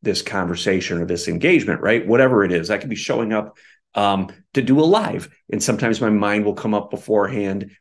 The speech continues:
and start to think, "Okay, how is this gonna go?" Well, what that's ha-, what's happening in that situation is I am allowing past versions of me to come through, and I'm identifying with them. In that situation, it's the one that wants to keep me safe, the one that wants to anticipate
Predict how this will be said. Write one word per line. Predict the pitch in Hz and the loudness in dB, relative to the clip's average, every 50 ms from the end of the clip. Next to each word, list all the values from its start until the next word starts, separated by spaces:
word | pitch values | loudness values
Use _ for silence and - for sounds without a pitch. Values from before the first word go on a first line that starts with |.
| _ _ - | _ _ -14
and | 107 104 | -10 -8
start | - - 110 101 - | -2 0 0 0 0
to | - - | -4 -6
think, | - 120 107 95 101 | -2 -2 -2 -2 -2
"Okay, | 90 - 107 101 | -4 -2 -2 -2
how | 98 - 104 92 92 98 | -2 0 0 0 0 0
is | 92 - | -2 -4
this | - 104 98 95 - | -4 -6 -6 -6 -6
gonna | - - 101 104 | -6 -4 -4 -4
go?" | 110 135 202 220 202 123 - - - - _ _ _ _ _ _ | -2 0 2 2 2 2 0 -4 -10 -18 _ _ _ _ _ _
Well, | - - 160 160 170 - - - - _ _ _ _ _ _ _ _ | -4 0 2 2 2 0 0 -8 -18 _ _ _ _ _ _ _ _
what | 110 127 185 208 208 208 | -4 0 0 0 2 2
that's | 202 190 185 180 - | 0 0 0 -2 -6
ha-, | - 143 147 - - 143 | -8 -4 -4 -4 -4 -4
what's | 139 143 - | -8 -6 -2
happening | 165 190 208 208 180 | -2 -2 0 0 0
in | 156 143 | 0 0
that | 127 - | 0 -2
situation | - 143 131 - - 135 160 170 - 139 107 | -4 -10 -10 -4 -2 0 0 0 0 0 -2
is | 101 95 101 - - _ _ _ _ _ _ _ - | -2 -2 -6 -8 -10 _ _ _ _ _ _ _ -6
I | - 131 151 | -2 0 0
am | 151 - 151 147 143 131 127 - - - _ _ _ _ - | 0 -2 -2 0 0 0 -2 -4 -8 -20 _ _ _ _ -6
allowing | 113 110 113 113 117 127 156 160 160 151 127 113 104 104 107 107 110 - _ _ _ _ _ _ _ - | -4 -2 0 0 0 0 0 0 2 2 0 0 -2 -2 -4 -8 -10 -16 _ _ _ _ _ _ _ -12
past | - 131 123 135 131 - - - | -8 -6 -6 -6 -6 -10 -12 -6
versions | 117 127 131 143 151 143 131 117 98 113 | -4 0 0 2 2 0 -2 -2 -2 -4
of | 104 95 | -4 -2
me | 107 101 98 101 101 101 _ _ _ _ - | -2 -2 -2 -4 -6 -10 _ _ _ _ -12
to | - - | -10 -10
come | - 127 117 110 | -4 -2 -2 -2
through, | 104 - - 190 196 175 | -2 -2 -2 0 0 2
and | 143 135 | 2 2
I'm | 131 131 | 2 0
identifying | 131 123 113 - - - 117 123 131 127 - - 110 101 95 92 92 | 0 -2 -4 -2 0 0 2 2 0 -2 0 -2 0 0 0 -2 -4
with | 95 98 92 - | -6 -8 -8 -8
them. | - 101 92 90 98 - | -10 -8 -8 -8 -8 -6
In | - 113 107 | -2 0 0
that | 123 151 151 - | 0 0 0 -2
situation, | - 147 147 - 107 107 117 131 131 131 107 92 | -6 -8 -6 -4 0 0 2 0 0 -2 -4 -6
it's | - - - | -6 -8 -10
the | - 98 | -8 -4
one | 95 107 107 101 | -2 0 0 0
that | - | -2
wants | - 101 101 95 - | -4 -4 -6 -6 -8
to | - - | -12 -18
keep | - - 110 104 - | -10 -10 -10 -8 -8
me | 92 | -10
safe, | 87 - 104 101 101 95 - | -8 -4 -2 -2 -2 -2 -4
the | 92 | -8
one | 87 92 92 | -6 -6 -6
that | 90 - | -6 -6
wants | 87 92 90 85 - | -6 -8 -8 -8 -8
to | - 98 | -6 -6
anticipate | 90 85 - - 85 - - - - 92 90 92 90 90 | -6 -6 -8 -8 -8 -8 -8 -10 -4 -4 -4 -2 -2 -6